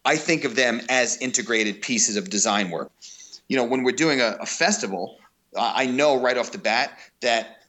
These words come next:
the way these D Js identify themselves is through video.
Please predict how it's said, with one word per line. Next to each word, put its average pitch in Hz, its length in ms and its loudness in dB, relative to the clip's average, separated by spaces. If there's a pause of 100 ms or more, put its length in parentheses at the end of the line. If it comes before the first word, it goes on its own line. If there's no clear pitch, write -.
the 131 80 -2
way 143 640 -2
these 131 200 -2
D 151 200 0
Js 135 280 2
identify 123 600 0
themselves 160 760 -2 (240)
is 147 160 2
through 180 200 0
video. 135 420 -2